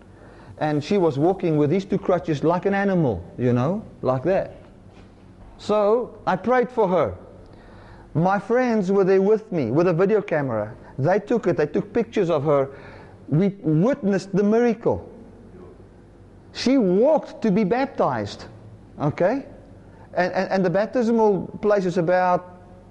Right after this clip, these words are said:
two kilometers in the thick sand <laughs> in western Zambia. She walked there. She got baptized. She got into the church. And then, six months later, she was sick again.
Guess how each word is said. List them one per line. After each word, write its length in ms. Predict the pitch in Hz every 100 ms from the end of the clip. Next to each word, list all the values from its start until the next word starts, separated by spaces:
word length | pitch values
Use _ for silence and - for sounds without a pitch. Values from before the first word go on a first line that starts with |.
| - - - - - - - -
two 120 | 226 220
kilometers 800 | 220 202 226 196 104 - - - - - - - - - - - - - -
in 140 | 202
the 100 | 190
thick 280 | 190 254 -
sand 440 | - 180 98 85 - -
<laughs> 420 | 131 196 - -
in 160 | 190 185
western 320 | 202 202 202
Zambia. 380 | 165 202 165 - -
She 160 | -
walked 440 | 226 220 269 269 -
there. 240 | 170 98 - - - - - - -
She 140 | - 202
got 280 | 220 180
baptized. 460 | 190 262 254 185 156
She 60 | 190
got 160 | 208
into 220 | 226 226
the 100 | 226
church. 600 | 220 - 269 240 - - - - - -
And 180 | 208 214
then, 500 | 302 254 262 294 - - -
six 300 | - 247 -
months 280 | 233 226 214
later, 420 | 247 277 175 170
she 140 | -
was 160 | 190 175
sick 160 | 180 175
again. 300 | 131 107